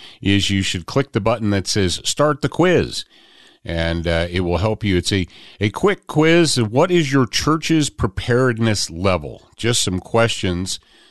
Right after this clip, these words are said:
uh, for you to answer to help you realize or understand where you are in your church's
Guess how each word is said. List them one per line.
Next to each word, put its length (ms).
uh, 260
for 200
you 220
to 220
answer 520
to 80
help 260
you 120
realize 580
or 120
understand 680
where 240
you 260
are 460
in 400
your 280
church's 520